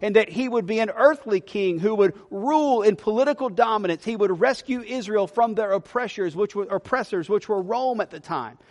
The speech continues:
And so the Jews missed it. Even the people of God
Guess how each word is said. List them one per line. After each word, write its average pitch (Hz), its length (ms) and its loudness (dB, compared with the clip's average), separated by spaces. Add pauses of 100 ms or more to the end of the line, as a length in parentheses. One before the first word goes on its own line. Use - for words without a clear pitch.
(260)
And 214 140 4
so 247 160 6
the 208 120 -2
Jews 214 480 0
missed 190 280 0
it. 165 100 -2
Even 277 260 -2
the 220 120 4
people 247 440 -4
of 156 120 -4
God 226 320 4